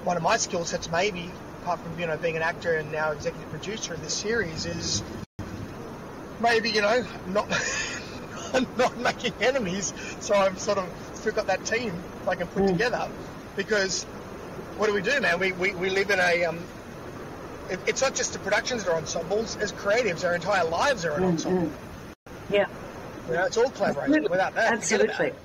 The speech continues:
Speaker 2: Well, um, I want to let you get back to the, is it, are you going back to the beach, back to the surf, back to the laptop? What's next?
Speaker 1: I will go out there for a little while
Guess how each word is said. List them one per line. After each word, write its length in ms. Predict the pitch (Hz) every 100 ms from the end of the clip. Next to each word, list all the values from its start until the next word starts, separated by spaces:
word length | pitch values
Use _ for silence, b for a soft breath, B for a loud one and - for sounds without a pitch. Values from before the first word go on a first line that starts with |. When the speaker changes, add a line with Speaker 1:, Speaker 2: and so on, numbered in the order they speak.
| B B B B B -
Speaker 2:
Well, 360 | 214 285 294 285 262
um, 260 | 262 262 - -
I 180 | 254 294
want 260 | 302 269 -
to 140 | 254
let 200 | 240 247
you 120 | 240
get 280 | 233 226 220
back 260 | 226 226 -
to 160 | 233
the, 140 | 208 202 -
is 160 | 214 208
it, 120 | 214 180 175
are 40 | 220
you 140 | 214
going 260 | 226 233 220
back 240 | 240 233
to 100 | 240
the 80 | 208
beach, 580 | - 247 285 285 - - B - -
back 240 | 226 -
to 100 | 220
the 100 | 196
surf, 480 | 190 - 240 269 262
back 200 | 214 208
to 80 | -
the 100 | 190
laptop? 600 | 185 208 - - 262 269
What's 240 | 220 226 -
next? 440 | 226 180 - - - - - - - - - - - - - - - - -
Speaker 1:
I 520 | 175 175 175 175 170 170
will 480 | 185 190 190 196 185 - - - - 196
go 100 | 185
out 140 | 180
there 240 | 185 196
for 160 | 196 190
a 20 |
little 140 | 190 180
while 440 | 190 220 254